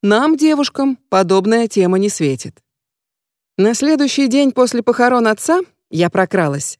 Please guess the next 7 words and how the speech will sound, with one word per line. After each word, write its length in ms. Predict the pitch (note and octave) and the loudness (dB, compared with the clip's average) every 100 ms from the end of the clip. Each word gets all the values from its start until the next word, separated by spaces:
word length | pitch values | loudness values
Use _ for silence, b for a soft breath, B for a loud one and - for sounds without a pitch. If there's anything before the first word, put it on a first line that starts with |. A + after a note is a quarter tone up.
| - | -14
в 80 | |
спальню 380 | - D#3 D3 D3 | -6 -4 -2 -2
матери 480 | D#3+ C#4+ C#4+ C4+ B3+ _ - | -2 -2 -2 -4 -4 _ -10
и 100 | G#3+ | -8
сцапала 760 | - - - A3+ B3+ A#3+ A#3 | -8 -8 0 0 0 -4 -4
копию 500 | - F#3 F#3+ G3+ G3 | -4 -2 -2 0 -2
завещания. 800 | F3 F3 F3+ - C3+ C3 D3+ D3 | 0 -2 -2 -6 -6 -6 -8 -14